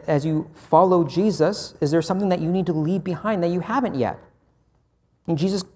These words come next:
goes to the fishermen, he goes to the tax collectors, he says, "Follow me." They leave behind their nets and their boats, they leave behind their tax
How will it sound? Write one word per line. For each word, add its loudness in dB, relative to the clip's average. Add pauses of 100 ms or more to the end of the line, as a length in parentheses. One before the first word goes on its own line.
(140)
goes 4
to 0
the 6
fishermen, 2
he 2
goes 4
to -14
the -2
tax -8
collectors, 0
he -2
says, -4
"Follow 2
me." -2 (720)
They -4
leave -2
behind -2
their -4
nets -4
and -8
their -4
boats, 2
they 0
leave -4
behind -4
their -2
tax -6